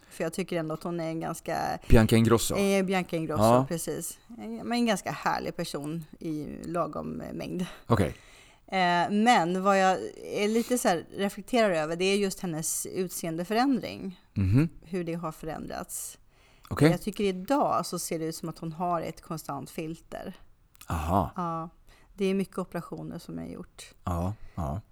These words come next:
Speaker 1: Eh, nu är inte, kan ju inte jag alla, eh, operationer som hon har gjort då, men jag ser ju stor förändring. Man kollar på gamla bilder,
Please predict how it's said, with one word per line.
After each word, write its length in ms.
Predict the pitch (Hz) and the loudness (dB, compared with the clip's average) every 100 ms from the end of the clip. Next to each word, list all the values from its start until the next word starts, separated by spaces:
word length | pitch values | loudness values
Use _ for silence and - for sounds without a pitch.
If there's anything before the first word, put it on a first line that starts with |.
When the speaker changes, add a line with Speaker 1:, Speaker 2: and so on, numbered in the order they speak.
| - | -14
Speaker 1:
Eh, 280 | 180 170 165 | -10 -8 -4
nu 220 | 185 185 | -2 0
är 40 | 185 | 0
inte, 480 | 185 165 - - 160 | 0 -4 -8 -8 -8
kan 280 | - 180 | -6 -4
ju 60 | 165 | -4
inte 180 | 160 170 | -6 -6
jag 100 | 160 | -4
alla, 140 | 156 160 | -4 -6
eh, 540 | 170 147 143 87 - | -6 -8 -10 -10 -10
operationer 520 | 165 175 147 160 156 | -8 -8 -8 -8 -8
som 180 | 160 165 | -8 -8
hon 220 | 196 202 | -4 -4
har 320 | 185 180 175 | -2 -4 -6
gjort 340 | 175 165 160 - | -6 -6 -8 -6
då, 80 | 170 | -6
men 160 | 165 | -2
jag 140 | 170 170 | -2 -2
ser 320 | - 226 202 | 0 2 2
ju 340 | 160 151 - | 2 -2 -4
stor 220 | 170 190 | -4 -2
förändring. 360 | 190 175 156 165 | -2 -4 -4 -4
Man 120 | 175 | -4
kollar 260 | 170 190 185 | -4 -4 -2
på 80 | 180 | -4
gamla 320 | 170 160 156 | -6 -6 -6
bilder, 460 | 160 160 - - | -6 -8 -6 -8